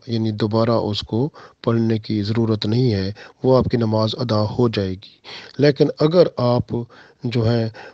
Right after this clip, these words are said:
वो नमाज, अ, यानी किसी बस, ट्रेन में, किसी में हैं और बाहर जगह अवेलेबल नहीं है और पढ़ सकते हैं, तो नमाज उसी बस में पढ़ लें और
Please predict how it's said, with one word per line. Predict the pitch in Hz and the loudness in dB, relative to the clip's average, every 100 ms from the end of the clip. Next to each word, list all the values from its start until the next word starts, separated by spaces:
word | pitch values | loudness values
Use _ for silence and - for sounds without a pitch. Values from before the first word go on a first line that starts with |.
| - | -6
वो | 113 117 | -2 0
नमाज, | 113 113 117 127 120 110 117 113 110 107 _ _ _ - - | 0 0 2 2 2 0 0 0 -4 -8 _ _ _ -20 -8
अ, | 107 110 107 107 107 113 | -4 -2 -2 -4 -6 -6
यानी | 110 110 110 107 - - _ _ 110 | -4 -4 -4 -6 -12 -20 _ _ -4
किसी | 123 123 | -2 0
बस, | 117 123 - | 0 -2 -2
ट्रेन | - 120 120 | -4 -2 0
में, | 117 113 | -2 -4
किसी | 127 127 | -4 -4
में | 120 110 | -2 -2
हैं | 117 113 107 - - - | -2 -2 -6 -12 -16 -6
और | 120 | -4
बाहर | 113 131 135 | 2 2 2
जगह | 117 123 127 | 0 0 2
अवेलेबल | 120 113 120 117 117 | 2 2 0 0 0
नहीं | 113 127 | 0 0
है | 113 104 104 - - - | 0 -4 -8 -16 -12 -4
और | 113 | -2
पढ़ | 110 - 123 | -2 0 0
सकते | - 110 - 120 | 0 -6 -4 -2
हैं, | 117 120 | -2 -2
तो | 110 117 110 110 - - _ | -4 -4 -2 -4 -10 -20 _
नमाज | 117 117 117 117 - | -2 0 2 0 -4
उसी | 123 110 117 | -6 -4 -4
बस | 110 113 - | -2 -4 -2
में | 117 | -4
पढ़ | 143 160 | 0 2
लें | 127 123 | 2 0
और | 127 117 113 | -2 -2 -4